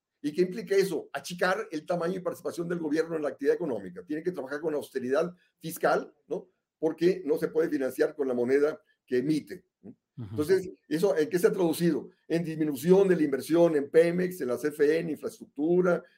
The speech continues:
Speaker 1: se dejó de explotar el gas natural, ¿no? Y, eh, en el ochenta y uno el gobierno tenía dos mil empresas públicas. ¿Cuántas tiene ahora? Pues unas cuantas.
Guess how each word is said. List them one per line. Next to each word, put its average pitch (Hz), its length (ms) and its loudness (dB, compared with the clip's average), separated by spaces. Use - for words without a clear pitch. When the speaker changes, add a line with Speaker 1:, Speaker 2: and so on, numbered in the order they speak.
Speaker 1:
se - 140 -4
dejó 139 260 2
de 160 60 0
explotar 139 420 -4
el 123 140 -2
gas 135 280 -4
natural, 135 680 -2
¿no? 202 260 -2
Y, 196 360 -4
eh, 135 240 0
en 143 120 -2
el 147 120 0
ochenta 151 360 2
y 170 60 -2
uno 233 140 2
el 196 40 2
gobierno 175 280 2
tenía 175 300 -2
dos 139 280 -2
mil 190 220 -4
empresas 180 400 -4
públicas. 208 520 -6
¿Cuántas 180 280 -4
tiene 190 180 -4
ahora? 165 320 4
Pues - 120 -12
unas 175 220 -6
cuantas. - 540 -8